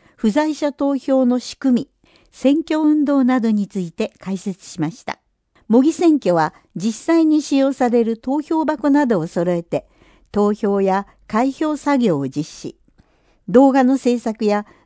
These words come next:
全体の運営は久留米大生と共同で生徒自身が行いました。写真は南筑校の生徒たちが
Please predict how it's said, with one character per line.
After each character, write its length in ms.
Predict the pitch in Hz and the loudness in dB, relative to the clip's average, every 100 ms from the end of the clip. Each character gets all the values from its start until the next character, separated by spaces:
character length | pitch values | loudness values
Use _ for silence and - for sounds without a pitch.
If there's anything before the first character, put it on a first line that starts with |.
| - | -4
全 300 | 196 269 285 | 0 0 0
体 220 | 302 285 | 0 2
の 160 | 269 | 4
運 240 | 254 254 240 | 4 4 4
営 160 | 240 | 2
は 220 | 233 233 - - _ _ | 0 -2 -4 -20 _ _
久 220 | - 247 | -2 4
留 40 | 294 | 6
米 180 | 285 | 4
大 240 | 247 254 240 | 4 0 0
生 280 | - 190 151 | -2 -4 -4
と 300 | - 190 - _ - | -4 -4 -6 _ -6
共 260 | - 269 | 0 2
同 220 | 254 262 240 | 4 2 4
で 180 | 254 _ | 0 _
生 240 | - 214 | -2 -2
徒 120 | - | -2
自 120 | 151 165 | -8 -8
身 320 | - 294 294 | 0 2 4
が 120 | 302 | 0
行 240 | - - 185 | -4 -6 -4
い 220 | 170 165 | -2 -4
ま 140 | 165 | -6
し 140 | 208 - | -10 -14
た。 160 | - _ _ _ _ _ _ _ _ _ | -18 _ _ _ _ _ _ _ _ _
写 220 | _ - 190 | _ -6 -4
真 300 | - 220 214 | 0 0 0
は 220 | 208 214 - | -2 -6 -10
南 260 | 196 262 330 | -2 0 -2
筑 280 | - - 277 | -4 -10 -6
校 220 | 302 269 | -2 0
の 140 | 196 | -2
生 200 | 208 226 | 0 -2
徒 200 | 214 165 | -2 -10
た 160 | 165 160 | -10 -12
ち 180 | - 151 | -8 -6
が 220 | 139 | -6